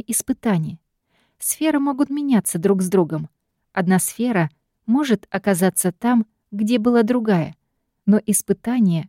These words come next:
останутся прежними. Мы попробуем направить энергию Гордиану для прохождения испытаний, в которых нам понадобится твоя помощь.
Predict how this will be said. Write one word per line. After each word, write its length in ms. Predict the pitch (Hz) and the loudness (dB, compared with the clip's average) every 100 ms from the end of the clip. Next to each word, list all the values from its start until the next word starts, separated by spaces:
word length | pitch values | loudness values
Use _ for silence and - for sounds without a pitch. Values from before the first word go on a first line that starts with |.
| _ | _
останутся 560 | 226 - 277 262 - 269 | -4 -2 0 -2 -2 -4
прежними. 640 | - 226 160 160 151 - _ _ _ _ _ _ _ _ | 0 0 0 -4 -6 -10 _ _ _ _ _ _ _ _
Мы 160 | 294 330 | -10 -2
попробуем 540 | 214 - 202 190 185 | -2 0 2 4 4
направить 500 | 185 - 185 180 - | 2 2 0 0 -2
энергию 480 | 196 185 185 160 180 | 0 2 2 0 -4
Гордиану 580 | 170 185 175 180 170 170 | 0 -2 2 0 2 -2
для 160 | 160 180 | -2 -2
прохождения 720 | 180 - 180 160 175 165 - | 0 0 -2 0 -2 -2 -6
испытаний, 760 | - 170 - - 233 233 160 147 _ _ _ | -8 -6 -6 -6 -2 0 0 -4 _ _ _
в 100 | _ | _
которых 480 | - 247 339 311 - | -6 -2 0 -2 -2
нам 160 | 185 175 | -2 0
понадобится 840 | 190 214 254 220 196 - - 202 - | 0 0 0 -2 -2 -4 -2 -2 -4
твоя 300 | - 233 233 | -2 0 0
помощь. 480 | - 220 156 156 | 0 0 0 -6